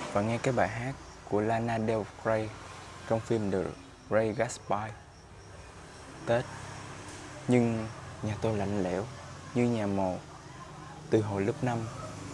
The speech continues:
khi bố mẹ tôi chia tay nhau, thì tôi ở với một ông bác. Thằng em trai tôi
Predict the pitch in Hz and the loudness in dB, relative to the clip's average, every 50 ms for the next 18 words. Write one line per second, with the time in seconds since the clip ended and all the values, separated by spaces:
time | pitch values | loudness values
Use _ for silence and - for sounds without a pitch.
0 | - - - - 131 117 110 120 123 135 123 101 87 - 117 117 117 120 - 127 | -8 -4 6 8 8 10 12 10 10 10 8 6 6 8 8 8 8 6 6 6
1 | 120 117 - - - 113 117 120 120 117 113 113 113 - - - - - - - | 6 6 6 4 4 4 4 2 2 0 0 -2 -4 -8 -12 -14 -14 -14 -14 -14
2 | - - - - - - - - - - 113 107 101 95 92 92 92 101 107 - | -14 -14 -14 -16 -16 -16 -16 -10 -2 2 4 6 6 4 4 2 -2 -4 -6 -8
3 | - - - - - - - - 120 123 - 85 92 101 104 117 127 127 127 127 | -12 -14 -14 -14 -14 -4 0 2 2 4 4 4 4 4 4 2 0 0 2 2
4 | 117 - - 107 110 107 113 110 120 139 - - - - - - - - - - | 2 2 0 0 2 2 2 2 0 0 -4 -8 -8 -10 -10 -10 -10 -10 -10 -10
5 | - - - - - - - - - - - - - - - - - - - 117 | -10 -10 -10 -10 -10 -10 -10 -10 -10 -8 -8 -8 -8 -6 -6 -6 -4 -2 0 0
6 | 98 - 90 107 120 117 - 117 117 113 - - 117 117 113 113 110 110 110 | 2 2 2 2 2 4 4 4 4 4 2 2 2 4 4 2 2 0 -2